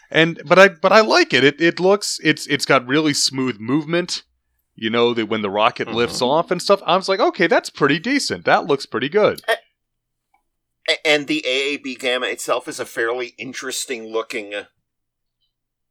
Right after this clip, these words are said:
Speaker 2: ship. With its kinda, like, sled underneath its, uh, hull and stuff.
Speaker 1: Yeah.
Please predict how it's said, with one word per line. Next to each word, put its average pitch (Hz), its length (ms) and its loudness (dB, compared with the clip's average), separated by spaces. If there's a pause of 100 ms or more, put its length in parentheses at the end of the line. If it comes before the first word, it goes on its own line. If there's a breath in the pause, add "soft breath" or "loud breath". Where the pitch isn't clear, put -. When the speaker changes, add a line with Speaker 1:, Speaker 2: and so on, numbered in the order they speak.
(400)
Speaker 2:
ship. - 560 -4 (2000)
With 131 220 -4
its 120 220 -4
kinda, 135 320 -2
like, 120 260 2
sled 123 800 2 (180)
underneath 123 580 -6
its, 123 280 -6
uh, 110 500 2 (600)
hull 143 420 4
and 156 160 -8
stuff. - 560 -8 (3000)
Speaker 1:
Yeah. 143 260 -4